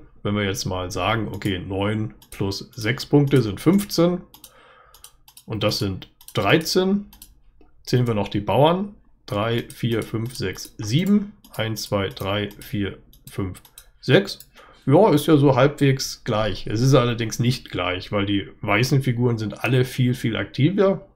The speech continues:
Und das werden wir hier schön sehen, wie Weiß das macht. Erstmal einen Bauern gewonnen. Und jetzt kommt die Dame rüber.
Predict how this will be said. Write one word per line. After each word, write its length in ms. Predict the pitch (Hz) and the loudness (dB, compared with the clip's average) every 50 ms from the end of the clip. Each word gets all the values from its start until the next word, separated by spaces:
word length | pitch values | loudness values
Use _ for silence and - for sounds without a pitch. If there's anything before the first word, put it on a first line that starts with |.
| _ - | _ -10
Und 140 | - 110 117 | -6 -4 -2
das 140 | 117 - 131 | -2 0 2
werden 180 | 120 131 131 | 4 4 4
wir 80 | 127 117 | 4 4
hier 320 | 120 117 117 113 - - - | 2 2 0 -2 -4 -10 -12
schön 320 | - - - 127 143 143 | -6 0 2 4 4 4
sehen, 240 | 131 127 127 127 120 | 4 4 4 2 2
wie 120 | 117 113 104 | 0 0 0
Weiß 240 | 98 104 120 - | 0 0 0 0
das 180 | - 113 107 - | -2 -4 -4 -2
macht. 300 | 107 101 - - - - - - - - - - - - - - - - - - - - - - - - - - - - - - - - - | -2 -4 -4 -4 -12 -14 -12 -12 -12 -12 -12 -14 -16 -16 -16 -18 -20 -20 -20 -20 -20 -20 -20 -20 -20 -20 -20 -20 -20 -20 -20 -20 -20 -8 -4
Erstmal 480 | 120 120 127 - 135 117 107 107 - - - | -4 -4 -2 0 0 0 0 -2 -6 -10 -8
einen 140 | - 101 101 | -8 -8 -6
Bauern 260 | - 101 117 139 151 | -2 0 2 2 2
gewonnen. 400 | 160 170 170 185 220 285 - - - - - - - - - - - - _ - - - - - - - - - - - - - - - - - - - - - - - - - - - - - - - | 4 4 4 4 4 2 -2 -6 -14 -20 -20 -20 -20 -20 -20 -20 -20 -20 _ -20 -20 -20 -20 -20 -20 -18 -16 -14 -14 -12 -14 -16 -18 -16 -16 -16 -16 -18 -20 -20 -20 -20 -20 -20 -20 -20 -16 -12 -6 -4
Und 100 | 117 107 | -2 -2
jetzt 160 | 113 110 - | -2 -2 0
kommt 220 | - 120 107 - | 0 0 0 0
die 100 | 107 101 | -2 -2
Dame 280 | - 98 101 120 143 165 | 0 0 2 2 2 4
rüber. 420 | 180 202 226 226 220 214 - - | 2 2 2 2 0 0 -4 -8